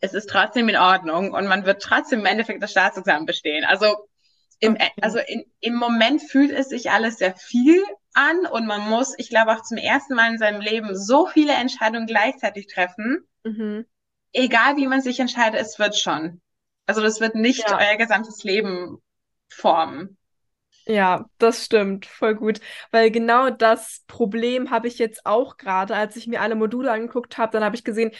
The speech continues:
Speaker 2: ich muss auf jeden Fall in den ersten vier Semestern eine systemische und eine historische Gruppe irgendwie belegen. Und da gibt es so viel Auswahl und ich weiß gar nicht, was da nächstes Semester angeboten wird und, ähm, genau, weiß jetzt gar nicht, was ich da alles wählen soll. Also hast du da bestimmte Tipps, was man wählen sollte oder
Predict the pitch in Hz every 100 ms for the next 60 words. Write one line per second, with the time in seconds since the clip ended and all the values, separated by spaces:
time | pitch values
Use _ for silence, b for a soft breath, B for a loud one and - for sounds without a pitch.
0 | B B 226 226 254 269 240 240 233 233
1 | 233 240 226 185 220 240 226 233 214 220
2 | 220 - 214 208 214 - - 277 269 254
3 | - 247 233 202 214 220 - 262 262 262
4 | 220 220 254 254 226 220 220 226 220 226
5 | 226 233 B 277 226 233 240 240 240 240
6 | 262 - 226 302 - - 208 247 B B
7 | - 226 214 240 240 233 226 240 233 240
8 | 226 254 247 247 233 240 240 247 233 226
9 | 240 240 214 226 226 220 - 214 214 214
10 | - 208 208 208 b b _ 214 233 214
11 | 226 - - 240 240 226 240 - 185 220
12 | 226 202 233 240 220 190 190 185 202 214
13 | 233 233 247 233 214 - 233 226 208 196
14 | - 262 240 202 208 240 285 262 269 254
15 | 254 247 247 - 208 208